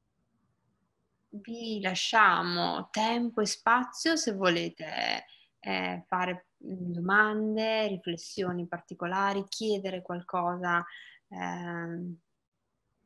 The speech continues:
in particolare. Ci sono domande o curiosità,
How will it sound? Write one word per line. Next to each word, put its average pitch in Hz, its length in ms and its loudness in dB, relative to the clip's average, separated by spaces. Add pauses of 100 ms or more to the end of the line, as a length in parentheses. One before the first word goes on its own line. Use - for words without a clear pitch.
(400)
in 196 140 -14
particolare. 214 1080 -2 (3250)
Ci 190 80 -8
sono 180 120 -2
domande 170 540 0
o 170 60 -8
curiosità, 175 1040 -4